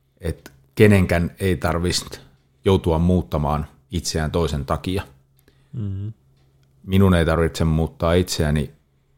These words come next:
Speaker 1: sinulle, ja sun ei tarvi niin kuin muuttaa itseesi yhtään mulle, vaan ihmiset kohtaa toisensa juuri sellaisina kuin he niin kuin on aidoimmillaan. Ja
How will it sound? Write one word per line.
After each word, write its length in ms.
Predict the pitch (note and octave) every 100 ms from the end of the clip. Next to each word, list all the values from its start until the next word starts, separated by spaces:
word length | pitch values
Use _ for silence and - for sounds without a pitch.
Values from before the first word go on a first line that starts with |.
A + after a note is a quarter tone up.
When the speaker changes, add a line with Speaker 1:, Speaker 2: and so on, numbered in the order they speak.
| _ _ _ _
Speaker 1:
sinulle, 540 | - A2+ A#2+ A2+ A#2 G#2 - _ _ _ _
ja 80 | -
sun 160 | F#2
ei 100 | E2+
tarvi 260 | D#2 D#2 D#2
niin 160 | D#2 D2+
kuin 100 | D#2+
muuttaa 440 | D#2+ C#2 - D#2
itseesi 500 | D2+ D#2 - C#2+ D#2+
yhtään 400 | E2 - C#2+ C#2+ - _ _ _ _ _ _
mulle, 440 | E2 E2+ D2+ D#2+ - - _ _ _ _ _ -
vaan 340 | E2+ E2 D#2+ - _
ihmiset 520 | G#2 E2+ D2+ E2 - - _
kohtaa 380 | - G2+ - G2+
toisensa 460 | F#2+ G#2+ F#2+ F2+ F#2+
juuri 520 | F#2+ A#2 G2+ G2 - -
sellaisina 640 | G2+ F#2+ E2+ D#2+ F2+ D#2+
kuin 180 | - E2
he 100 | F2+
niin 260 | E2 D#2
kuin 220 | D2 E2 -
on 240 | F2 E2+
aidoimmillaan. 1040 | E2+ E2+ E2 D#2 D2+ D#2 C#2 C#2 G2+ G#2 G#2+ _ _ _ _ _ F2
Ja 260 | F2 E2